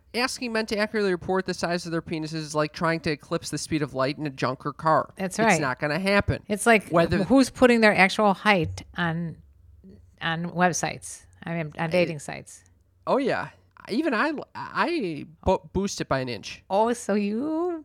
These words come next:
Speaker 2: boost
Speaker 1: Even
Speaker 2: it.
Speaker 1: I,
Speaker 2: You
Speaker 1: honest Abe
Speaker 2: little
Speaker 1: over here
Speaker 2: sneaky
Speaker 1: lies.
Speaker 2: freak son.
Speaker 1: I'm a sneaky freak when it comes to Hinge.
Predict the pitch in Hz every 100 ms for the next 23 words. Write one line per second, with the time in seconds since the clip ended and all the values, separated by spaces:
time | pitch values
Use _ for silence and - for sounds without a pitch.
0 | - 349 480 - 214 285 359 - 220 262
1 | 240 139 - - 202 247 233 233 254 320
2 | 427 403 311 302 381 381 - 381 320 339
3 | 359 349 - - 320 262 208 165 170 190
4 | 269 269 - 262 247 196 165 156 - 156
5 | 147 151 143 117 -